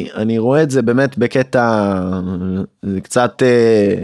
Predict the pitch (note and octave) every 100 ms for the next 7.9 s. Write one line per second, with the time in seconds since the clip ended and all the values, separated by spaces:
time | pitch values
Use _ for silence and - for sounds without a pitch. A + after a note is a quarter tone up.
0 | - - - G#2 - A2+ B2+ D3 A3+ G3+
1 | A#2+ A2+ C3+ D3+ C3+ B2 C#3+ C#3 B2 A2+
2 | A2+ - A2 D2+ G2+ A2+ C3 C#3 B2+ -
3 | A2 A#2+ G#2 G#2+ B2+ A2+ G#2+ F#2 - -
4 | - - G2+ C#3+ C#3+ - - B2+ A#2+ A#2
5 | A#2 G#2+ A2+ C#3 B2+ A#2 C#3 - C3 B2+
6 | A#2+ B2+ A2+ B2+ - - A2+ A2 G#2+ A#2
7 | A2+ D3 D#3 G2+ G#2 G#2+ - A2 D3+